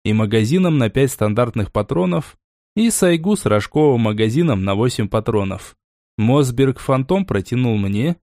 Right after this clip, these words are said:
и выдал охотничий пояс с патронажем на тридцать гнезд, велев набить магазин и пояс. Затем уселся на кровать и начал рассказ о том, что нам предстоит. «Значит так, малой,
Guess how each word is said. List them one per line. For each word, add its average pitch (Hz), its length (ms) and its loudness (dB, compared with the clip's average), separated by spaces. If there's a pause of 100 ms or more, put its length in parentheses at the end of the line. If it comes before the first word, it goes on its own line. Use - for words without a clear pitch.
(140)
и 101 140 -4
выдал 151 380 0
охотничий 143 600 0
пояс 127 380 0
с - 40 -16
патронажем 107 680 -2
на 104 120 0
тридцать 107 400 -2
гнезд, 117 420 -2 (300)
велев 113 420 2
набить 110 340 0
магазин 110 460 0
и 147 160 -4
пояс. 95 480 -4 (360)
Затем 139 400 0
уселся 170 400 0
на 165 140 -2
кровать 180 440 -2 (320)
и 107 120 2
начал 123 380 2
рассказ 113 440 0
о 104 80 0
том, 170 280 0
что - 280 -2
нам 127 220 0
предстоит. 110 680 -4 (480)
«Значит 135 760 0
так, 113 340 0
малой, 107 560 0